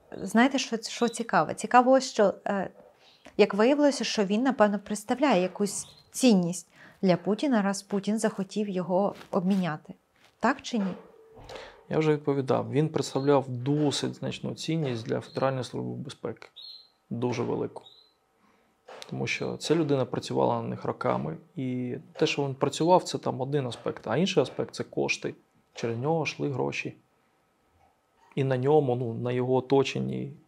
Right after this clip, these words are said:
Speaker 2: під його контролем досить великі суми. Це досить легко. Якщо ви думаєте, що там хтось, якісь там людські якості там цінує дружбу, що це не так. Кошти.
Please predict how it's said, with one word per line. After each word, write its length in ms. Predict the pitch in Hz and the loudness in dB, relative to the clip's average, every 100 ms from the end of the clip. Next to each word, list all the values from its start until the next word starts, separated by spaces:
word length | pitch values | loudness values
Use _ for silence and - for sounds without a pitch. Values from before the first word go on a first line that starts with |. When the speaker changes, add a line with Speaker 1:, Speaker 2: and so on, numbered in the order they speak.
| - | -2
Speaker 2:
під 160 | 135 123 | 0 4
його 220 | 131 123 | 2 2
контролем 680 | - 120 135 147 127 117 127 | -2 -2 2 2 2 -4 -4
досить 340 | 127 - - | -4 -4 -6
великі 340 | 131 123 - | -4 -4 -6
суми. 320 | - 151 - 127 _ _ _ _ _ _ _ _ - - _ _ _ _ _ _ _ _ _ | -12 -10 -10 -12 _ _ _ _ _ _ _ _ -20 -20 _ _ _ _ _ _ _ _ _
Це 240 | - 170 | -2 0
досить 420 | 160 156 160 160 156 | 2 0 0 0 2
легко. 220 | 120 123 | 2 2
Якщо 200 | 123 151 | 0 -2
ви 60 | |
думаєте, 340 | 147 147 135 123 | 0 2 0 -2
що 140 | - | -6
там 180 | 127 127 | -6 -6
хтось, 600 | - 135 123 - - - | -4 -4 -4 -6 -8 -8
якісь 300 | 123 - - | -10 -8 -12
там 340 | 135 123 117 | -10 -10 -8
людські 600 | 135 135 - 139 139 127 - _ _ _ - - _ | -10 -10 -8 -6 -4 -6 -10 _ _ _ -20 -20 _
якості 540 | 120 139 147 135 - 127 | 2 4 4 -2 -6 -8
там 220 | 123 123 | -8 -8
цінує 380 | - 127 127 117 | -8 -6 -6 -4
дружбу, 300 | 131 123 135 | -4 -4 -6
що 180 | - | -14
це 240 | 139 - 135 | -12 -10 -10
не 120 | 139 | -10
так. 320 | - - - _ _ _ | -8 -10 -10 _ _ _
Кошти. 320 | - - - | -6 -4 -10